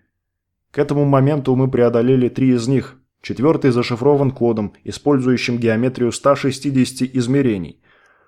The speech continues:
На его расшифровку потребуется еще несколько минут. У нас нет этих нескольких минут. Уилсон всем корпусом повернулся к Анне.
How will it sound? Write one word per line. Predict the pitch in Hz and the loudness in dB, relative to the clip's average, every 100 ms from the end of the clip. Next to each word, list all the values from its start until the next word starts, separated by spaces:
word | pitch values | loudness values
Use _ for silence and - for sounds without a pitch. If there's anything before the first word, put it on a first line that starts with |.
| _ _ | _ _
На | 98 | -4
его | 104 135 | 0 2
расшифровку | 143 127 127 - 156 - 131 | 2 0 -4 -2 -2 0 -2
потребуется | 117 110 127 135 131 127 117 | -2 0 0 2 0 0 -2
еще | 117 113 147 | -4 -2 0
несколько | 135 127 - 113 113 | 0 0 -2 -4 -2
минут. | 120 120 104 - _ _ _ _ _ _ _ _ | -2 -2 -4 -8 _ _ _ _ _ _ _ _
У | 98 | -4
нас | 123 127 139 | -4 -2 -2
нет | 151 139 | 0 0
этих | 127 120 110 | 0 -4 -2
нескольких | 127 120 - 104 113 | 0 -2 -4 -8 -6
минут. | 123 127 107 - - - _ _ _ _ | -2 0 -2 -6 -20 -20 _ _ _ _
Уилсон | 95 123 135 135 131 131 - _ - | -2 0 0 0 -4 -6 -20 _ -10
всем | 113 110 | -6 -4
корпусом | - 143 139 123 127 | 2 2 2 -4 -2
повернулся | 123 117 120 117 - | -2 0 0 -2 -4
к | 120 | 0
Анне. | 120 98 82 80 | 0 0 -6 -14